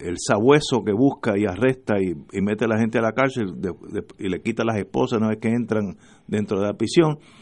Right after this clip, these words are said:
Y como administrador de la sombrilla es mucho más alto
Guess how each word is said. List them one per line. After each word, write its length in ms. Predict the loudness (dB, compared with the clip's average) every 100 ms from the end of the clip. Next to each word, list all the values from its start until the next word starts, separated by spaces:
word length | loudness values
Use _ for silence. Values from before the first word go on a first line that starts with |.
| -20 -20 _ 2
Y 140 | 2
como 320 | 4 4 4
administrador 580 | 4 2 2 4 4 6
de 140 | 6
la 80 | 2
sombrilla 580 | 2 0 4 4 4 0 -4
es 200 | -6 -2
mucho 440 | 0 0 0 0
más 320 | 2 0 -4 -2
alto 640 | 2 2 -2 -6 -4 -4